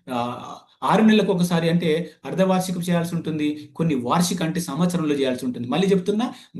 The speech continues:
కొన్ని నెలకు ఒకసారి, కొన్ని మూడు నెలలకు ఒకసారి, కొన్ని ఆరు నెలలకు ఒకసారి, కొన్ని సంవత్సరానికి ఒకసారి రకరకాల నివేదికలు తయారు చేయాల్సిన అవసరం ఉంటుంది. ఆ నివేదికలు ఏంటి అనేది మీ సీసీ గారిని, ఏపీఎం గారిని అడగండి, వాళ్ళు చెప్తారు.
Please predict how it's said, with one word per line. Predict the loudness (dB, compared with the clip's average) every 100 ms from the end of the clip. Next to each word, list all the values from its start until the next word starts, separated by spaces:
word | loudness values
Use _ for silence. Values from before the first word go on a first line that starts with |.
| -8
కొన్ని | 0 2 4 0 -4 -8
నెలకు | 0 4 4
ఒకసారి, | 0 -4 -4 -2
కొన్ని | -2 -2
మూడు | 0 2
నెలలకు | 2 0
ఒకసారి, | -2 -2 -4 -4
కొన్ని | -4 -4
ఆరు | -2 -2
నెలలకు | -4 -6
ఒకసారి, | -6 -6 -4
కొన్ని | 0 0
సంవత్సరానికి | 0 -2 -2 -2 -4
ఒకసారి | -4 -2 0 -2
రకరకాల | -2 -2 -2 -2 -2
నివేదికలు | -2 -2 0 0 0 0 -2 -10 -8 0
తయారు | 2 2
చేయాల్సిన | 2 0 0 -2
అవసరం | -2 -2 -2
ఉంటుంది. | -2 -2
ఆ | -2
నివేదికలు | -2 -2 0 -2
ఏంటి | 0 -2 -4 -2
అనేది | -2 -2
మీ | -4
సీసీ | -4 -6 -4
గారిని, | -6 -4 -6 -6 -14 -8
ఏపీఎం | -6 -2 -2 0
గారిని | -2
అడగండి, | 0 0 2
వాళ్ళు | 2 0 -4
చెప్తారు. | -2 -2 -2